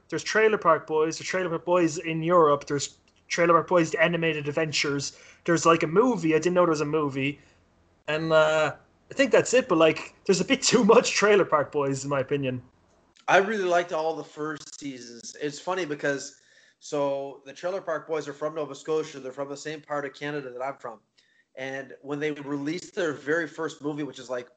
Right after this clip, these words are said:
Speaker 2: fuck, I don't know, like, fifteen years ago, me and a friend of mine, we were security for them. So we drove in the van with them to the movie premiere. We sat with them in the movie premiere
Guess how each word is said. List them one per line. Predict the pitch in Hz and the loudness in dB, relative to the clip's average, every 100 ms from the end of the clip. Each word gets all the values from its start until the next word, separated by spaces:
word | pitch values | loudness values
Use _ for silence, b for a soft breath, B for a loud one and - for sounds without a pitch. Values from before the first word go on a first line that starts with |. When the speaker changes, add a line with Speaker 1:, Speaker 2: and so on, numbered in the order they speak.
| _ - | _ -12
Speaker 2:
fuck, | 123 | -10
I | 131 | -8
don't | 131 | -8
know, | 120 | -8
like, | 123 | -8
fifteen | 151 143 151 | -8 -8 -8
years | 143 160 | -6 -6
ago, | 151 165 196 - _ _ _ b b b b _ 135 | -2 0 0 -4 _ _ _ b b b b _ -8
me | 156 190 196 | -4 4 4
and | 185 | 4
a | 156 147 | 0 -2
friend | - 170 185 | 0 0 2
of | 160 | 0
mine, | 143 143 139 143 | -2 -2 -6 -6
we | 143 | -6
were | 156 | -6
security | 151 143 - 180 165 117 98 _ _ | -8 -12 -4 -4 -4 -8 -16 _ _
for | 139 | -14
them. | 123 120 | -14 -12
So | 151 | -8
we | 147 | -6
drove | 139 151 165 160 | -4 -2 -2 -2
in | |
the | 156 | -8
van | 139 151 165 | -8 -6 -6
with | 165 160 | -6 -8
them | 160 147 | -10 -10
to | 147 | -10
the | |
movie | 143 151 160 | -8 -8 -10
premiere. | 160 156 160 156 | -12 -10 -8 -8
We | 143 | -8
sat | - 151 165 | -8 -8 -8
with | 165 | -8
them | 165 | -8
in | 156 | -8
the | 156 | -10
movie | 151 156 | -8 -8
premiere | 156 156 151 151 151 | -10 -8 -6 -4 -6